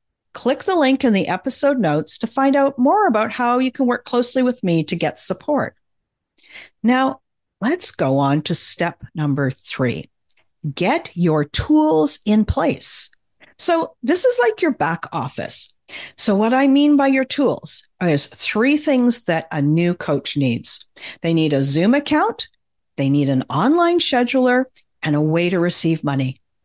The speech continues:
There's a ton of good online schedulers out there,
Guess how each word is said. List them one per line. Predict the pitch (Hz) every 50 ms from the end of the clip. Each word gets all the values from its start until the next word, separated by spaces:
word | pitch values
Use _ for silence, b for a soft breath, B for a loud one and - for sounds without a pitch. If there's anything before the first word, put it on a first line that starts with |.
| _ _ _ _ -
There's | 208 226 240 262
a | 247 240
ton | 240 - - - - - - - - 269 277 247 180 151 143
of | - - 160 160 165
good | 196 190 180 180 -
online | - 175 180 185 185 185 175 170 165 160
schedulers | - - 165 165 165 - 156 160 147 143 147 - - -
out | 196 262 269 -
there, | - 294 302 320 339